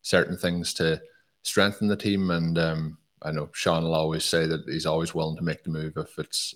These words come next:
is right for the team. Thanks again to Matt for sending in that question. Next question coming in comes in from Blake Schult, and he's, this one's all about George Kittle, really. He says, "An owner in his dynasty league is asking for George Kittle, which Blake has on his roster."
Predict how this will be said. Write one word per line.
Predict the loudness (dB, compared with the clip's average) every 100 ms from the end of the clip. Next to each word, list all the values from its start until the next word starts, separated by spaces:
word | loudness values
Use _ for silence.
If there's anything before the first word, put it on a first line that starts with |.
| -8
is | -4
right | 0 0
for | 0 2 2 0 -10 -20 _
the | -8
team. | -2 0 0
Thanks | 0 0 0
again | 2 2
to | 2 0
Matt | 2 2 0 -4
for | -2
sending | 0 0 0 0
in | 0 -2 -8 0
that | 2 2
question. | 4 6 6 4 0 -2 -6 _
Next | 4 4 6
question | 4 6 2
coming | 4 4
in | 4 2
comes | -4 -2
in | 0
from | 0 -2
Blake | 2 0 0
Schult, | -4 0 2 2 4
and | 2
he's, | 4 2 0 -6 -18 -20 _ _ _ -16 -4
this | 2 4
one's | 6 6
all | 6 6
about | 4
George | 4 4 4
Kittle, | 2 0 2
really. | 2 2 2
He | 0
says, | 0 -2 -4 -2
"An | 2
owner | 2 4
in | 2
his | 0 2
dynasty | 2 2 0 0
league | 2 2
is | 2
asking | 2 2 0 -6
for | 0 2 2 0 -8 -20 _
George | -4 0 0 -2
Kittle, | -2 -2 0 -2 2
which | 2 2 -4
Blake | -2 2 2 0
has | -4 -2
on | -2
his | 0 2
roster." | 4 4 2 2 2